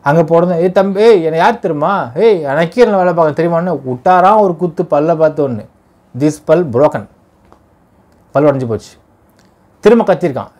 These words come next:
"ஏய் என்னையா அடிச்சா நீ, என்ன பண்றேன் பாரு, இவனை என்ன எழுதுறேன் பாரு, என்ன பண்ற போறேன்னு" திரும்ப ஒண்ணு பொழிச்சு பொழிச்சு விட்டுருக்காரு. அடிச்சதுக்கு வாயிலெல்லாம் ரத்தம் வந்துச்சு, இங்கெல்லாம் ரத்தம் வந்துச்சு வாயில, வாயில ரத்தம், மூக்குல ரத்தம், பல்லு உடைஞ்சு போச்சு, எல்லாம் broken. கழட்டுறா ட்ரெஸ்ஸுன்ட்டு இருக்காங்க.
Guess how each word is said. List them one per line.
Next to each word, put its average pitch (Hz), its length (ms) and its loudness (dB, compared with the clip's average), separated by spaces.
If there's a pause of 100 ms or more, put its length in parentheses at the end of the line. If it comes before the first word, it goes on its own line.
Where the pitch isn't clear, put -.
(140)
"ஏய் 185 140 -4
என்னையா 240 260 0
அடிச்சா 202 280 -2
நீ, 202 80 -4
என்ன 208 280 -2
பண்றேன் 214 320 0
பாரு, 170 220 2
இவனை 147 180 -2
என்ன 196 200 -4
எழுதுறேன் 226 320 2
பாரு, 180 240 -2
என்ன 214 220 -2
பண்ற 214 260 0
போறேன்னு" 196 300 -4
திரும்ப 220 320 -4
ஒண்ணு 196 40 -2
பொழிச்சு 202 500 -4
பொழிச்சு 233 180 0
விட்டுருக்காரு. 185 500 0 (720)
அடிச்சதுக்கு 175 460 -2
வாயிலெல்லாம் 165 360 2
ரத்தம் 165 320 0
வந்துச்சு, 151 180 -8
இங்கெல்லாம் 175 300 -2
ரத்தம் 151 300 0
வந்துச்சு 123 160 -4
வாயில, 123 260 -2 (540)
வாயில 131 260 0
ரத்தம், 170 600 -2
மூக்குல 135 200 -4
ரத்தம், 175 480 -2
பல்லு 147 340 2
உடைஞ்சு 185 160 0
போச்சு, 226 540 -4 (300)
எல்லாம் 185 440 0
broken. 147 320 0 (1040)
கழட்டுறா 196 300 4
ட்ரெஸ்ஸுன்ட்டு 175 400 -2
இருக்காங்க. 107 260 -8